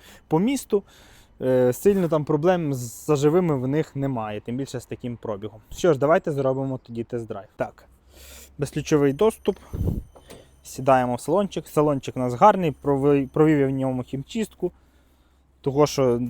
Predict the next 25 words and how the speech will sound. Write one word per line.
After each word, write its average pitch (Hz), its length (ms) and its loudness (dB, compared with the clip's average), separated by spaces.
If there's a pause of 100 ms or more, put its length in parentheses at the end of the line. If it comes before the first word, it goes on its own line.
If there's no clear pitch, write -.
(140)
не 156 200 4
завжди 147 360 8
вони 131 200 2
приїжджають 143 560 6
прям 127 260 -2
ідеальні 117 600 2
з 110 60 -14
Європи. 135 360 -2
Так, 123 200 0
автоскладання 131 420 -2
зеркал. - 340 0 (200)
Ні, 170 120 4
він 147 140 4
салончик 196 380 6
тут 160 120 -2
був 170 140 0
не 170 220 2
засраний. 254 580 2
Ну, 330 200 2
ви 247 80 2
знаєте, 214 280 2
як 170 80 2
то 170 140 0
на 170 120 0
машині 208 420 -2